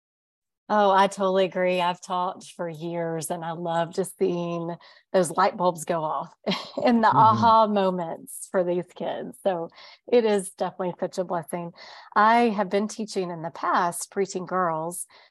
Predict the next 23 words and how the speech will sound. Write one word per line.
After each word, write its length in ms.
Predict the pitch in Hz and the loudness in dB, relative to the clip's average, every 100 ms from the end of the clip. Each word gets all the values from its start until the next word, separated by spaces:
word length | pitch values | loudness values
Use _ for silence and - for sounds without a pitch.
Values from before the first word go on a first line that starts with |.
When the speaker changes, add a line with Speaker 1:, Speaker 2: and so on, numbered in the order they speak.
| _ _ | _ _
Speaker 1:
but 240 | 180 196 - | -2 -2 0
currently 540 | 220 226 226 175 175 | 0 0 0 -2 -2
I'm 140 | 170 | -2
the 140 | 170 180 | -4 -6
interim 520 | 180 180 175 170 170 | -4 -4 -4 -4 -8
preschool 400 | - 196 - 175 | -4 -4 -2 -6
minister 360 | 160 160 - 175 | -8 -10 -8 -8
at 80 | 160 | -10
my 100 | 160 | -8
church. 380 | - 254 - - | 0 0 0 -6
So 260 | 175 165 | -6 -4
I'm 240 | 165 175 170 | -2 -4 -6
kinda 240 | 185 175 | -6 -6
going 240 | 170 170 | -4 -4
back 400 | 175 175 - - - | -2 -2 -4 -10 -10
into 360 | 180 170 - 180 | -10 -10 -8 -8
the, 160 | 170 - - | -8 -10 -10
in, 280 | 185 170 - _ - | -10 -10 -14 _ -8
you 120 | 180 | -8
know, 80 | 151 | -6
teaching 360 | 214 202 185 | -10 -8 -10
preschoolers. 720 | 175 202 - 175 165 160 185 175 | -4 -6 -4 -4 -4 -6 -6 -6
And 220 | 165 | -8